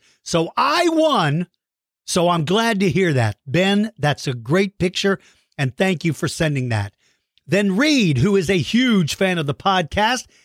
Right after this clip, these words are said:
he is so excited to listen to, to new episode, to the new episode tonight, and is also s-, excited to learn about Triceratops soon. Well, Reed, I'm gonna make Triceratops the diff-, the next one after this one today.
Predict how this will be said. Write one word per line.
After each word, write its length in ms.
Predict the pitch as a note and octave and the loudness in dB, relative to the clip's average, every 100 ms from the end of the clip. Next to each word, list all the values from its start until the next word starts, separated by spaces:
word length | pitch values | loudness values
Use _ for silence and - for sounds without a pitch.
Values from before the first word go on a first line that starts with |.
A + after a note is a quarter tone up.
| _ | _
he 140 | - D4+ | -2 0
is 160 | G3+ | 0
so 180 | - G#3 | 0 0
excited 420 | F3 - F#3+ F#3 | 0 0 0 0
to 80 | - | -2
listen 280 | E3+ F#3 F3+ | -2 -2 -2
to, 320 | - E3 E3 - _ _ | 0 0 -2 -8 _ _
to 100 | - | -4
new 180 | E3 E3+ | 0 2
episode, 540 | F3 - D#3+ F3+ F3 C#3 | 0 -2 -4 0 -2 -2
to 120 | D#3+ | -4
the 80 | D3+ | -2
new 120 | E3 | -2
episode 320 | E3+ E3 E3+ | -2 -4 -4
tonight, 300 | D#3+ F#3+ G#3 _ _ _ | 0 0 -2 _ _ _
and 100 | A#3+ | -2
is 140 | A#3 G3+ | 0 2
also 280 | G#3+ - | 0 -2
s-, 200 | G3 - - | -4 -6 -10
excited 440 | - - F3+ E3+ D#3+ | -6 -4 0 0 0
to 80 | D#3 | 0
learn 240 | D3+ D#3+ | 0 0
about 280 | D#3 D3 - | 2 0 0
Triceratops 880 | - E3 D3 - F3 C#3 - C3+ - | -2 -2 -2 0 0 0 0 -4 -4
soon. 300 | - B2+ A2+ _ _ _ _ | -2 -2 -4 _ _ _ _
Well, 160 | D#3+ D#3 | -2 0
Reed, 480 | D3+ A#3+ B3+ B3 A3+ _ _ _ _ _ - - | 2 2 2 0 -4 _ _ _ _ _ -20 -8
I'm 180 | E3 G#3 | 0 0
gonna 180 | A3+ C4 | 2 2
make 200 | A#3 G#3 | 0 -2
Triceratops 1040 | - G3+ F#3 - F#3+ F3+ - F3 E3 - - | -2 -2 -2 -2 0 -2 0 -2 -2 -6 -10
the 200 | C#3 B2+ | -6 -2
diff-, 360 | C3 G#2+ F3 - - | -2 0 -4 -4 -6
the 160 | C3+ C#3 | -2 0
next 280 | D#3+ E3 D#3+ | 0 0 0
one 100 | D3+ | 0
after 260 | D3 - | 0 0
this 200 | D3 C3 | -2 0
one 140 | D3+ B2+ | -2 -2
today. 440 | C#3 C#3 B2+ F2+ | -2 -2 -4 -6